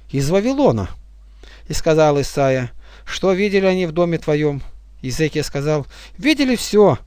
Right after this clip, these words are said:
что есть в доме моём, ничего не осталось в сокровищницах моих, чего я не показал бы им». И сказал Исайя Иезекии: «Выслушай слово Господа Саваофа.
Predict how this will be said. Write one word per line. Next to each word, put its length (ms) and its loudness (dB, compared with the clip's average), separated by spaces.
что 220 -2
есть 200 2
в 60 -8
доме 240 2
моём, 360 -2
ничего 500 0
не 100 0
осталось 480 2
в 20 -8
сокровищницах 840 -4
моих, 340 -4
чего 260 0
я 140 2
не 80 -2
показал 500 0
бы 140 -4
им». 180 -6
И 80 -2
сказал 420 4
Исайя 360 2
Иезекии: 640 -4
«Выслушай 540 0
слово 380 2
Господа 420 0
Саваофа. 640 -4